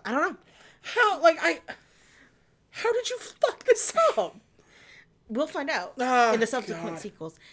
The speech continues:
Speaker 1: It's probably not great.
Speaker 2: Yeah, I'm, mm. But yeah, so that is how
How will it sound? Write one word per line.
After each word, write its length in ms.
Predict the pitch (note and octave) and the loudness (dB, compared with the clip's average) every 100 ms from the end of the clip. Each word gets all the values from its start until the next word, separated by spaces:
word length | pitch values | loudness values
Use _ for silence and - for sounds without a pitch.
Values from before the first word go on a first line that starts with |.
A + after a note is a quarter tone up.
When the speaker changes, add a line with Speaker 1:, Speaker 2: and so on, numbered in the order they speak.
| _ - | _ -14
Speaker 1:
It's 140 | F#3+ | -10
probably 420 | A3+ G3+ A#3 B3 | -8 -8 -6 -6
not 200 | A#3+ B3+ | -4 -6
great. 240 | - F3 - - | -8 -8 -10 -8
Speaker 2:
Yeah, 580 | F#3 G3 F#3+ F#3+ F3 E3+ | 2 6 8 8 4 0
I'm, 460 | F3+ G#3+ G#3+ G3+ F#3+ | 4 4 4 -2 -2
mm. 440 | A3 A3+ A#3 G3 - _ _ _ _ _ _ _ _ _ | -2 0 0 -4 -8 _ _ _ _ _ _ _ _ _
But 120 | A3+ | 0
yeah, 160 | G#3 E3 - | 2 -2 -8
so 280 | - A3+ G#3 | -2 4 6
that 300 | G3 G#3+ G#3 | 8 8 8
is 380 | G3 F#3+ F#3 F3+ | 4 2 0 -6
how 500 | - F3+ F3 E3+ E3 | -4 -2 0 -2 -4